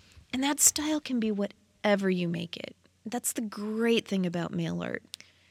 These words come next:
It's really liberating for a lot of people. You know, you don't have to be a fine artist. You don't have to know how to draw or paint or, you know,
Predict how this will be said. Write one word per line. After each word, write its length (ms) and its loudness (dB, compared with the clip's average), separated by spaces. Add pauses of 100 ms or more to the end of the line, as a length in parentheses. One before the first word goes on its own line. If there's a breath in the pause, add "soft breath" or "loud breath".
(800 loud breath)
It's 160 2
really 240 8
liberating 880 6
for 160 0
a 40 2
lot 300 2
of 200 -2
people. 640 -4
You 140 2
know, 60 6
you 320 2
don't 300 2
have 180 -6
to 80 -2
be 140 -4
a 40 -2
fine 320 -6
artist. 560 -2
You 180 -4 (120)
don't 280 4
have 160 -4
to 80 -2
know 180 -2
how 80 -6
to 180 -10 (180)
draw 600 -2
or 160 -6
paint 680 -4
or, 240 -4
you 200 -6
know, 180 -4